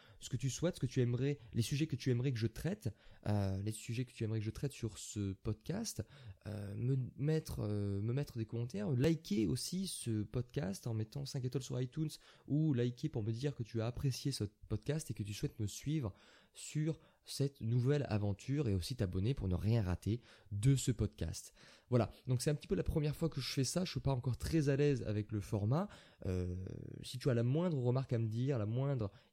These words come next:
idée pour me permettre de m'améliorer et qu'on puisse s'améliorer tous ensemble, euh, sur ce podcast et aussi dans la prise de parole en public, n'hésite pas à me dire tout ça dans les commentaires de cette nouvelle émission qui est le Speaker Show. Voilà, donc on se retrouve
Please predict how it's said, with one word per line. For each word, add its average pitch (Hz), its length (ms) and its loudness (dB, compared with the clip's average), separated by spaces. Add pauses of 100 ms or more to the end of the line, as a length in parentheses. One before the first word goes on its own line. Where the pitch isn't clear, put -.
(120)
idée 139 460 10 (280)
pour 147 180 4
me 120 100 4
permettre 123 280 4
de 110 40 4
m'améliorer 107 500 4
et 160 40 0
qu'on 110 160 -2
puisse - 300 0
s'améliorer 123 540 4
tous 165 340 -2
ensemble, 135 500 0 (360)
euh, 95 140 -4
sur - 280 -6
ce 131 80 -4
podcast 123 460 -4
et 101 40 2
aussi 98 240 -2
dans 107 100 0
la 92 100 0
prise 139 200 -2
de 113 80 2
parole 95 220 -2
en 87 60 -2
public, - 320 -8
n'hésite 104 240 -2
pas 120 180 -4
à 104 100 -2
me 95 140 2
dire 98 260 -2
tout - 140 -6
ça 113 280 -2 (360)
dans 147 440 6
les 104 160 4
commentaires 139 920 2
de 120 220 0
cette 120 220 -4
nouvelle 113 340 2
émission 120 480 0
qui 131 120 -2
est - 20 -4
le 101 80 0
Speaker 127 400 -6
Show. - 200 -2 (420)
Voilà, 147 220 6 (140)
donc 135 160 4
on 160 60 8
se - 80 -2
retrouve 180 520 4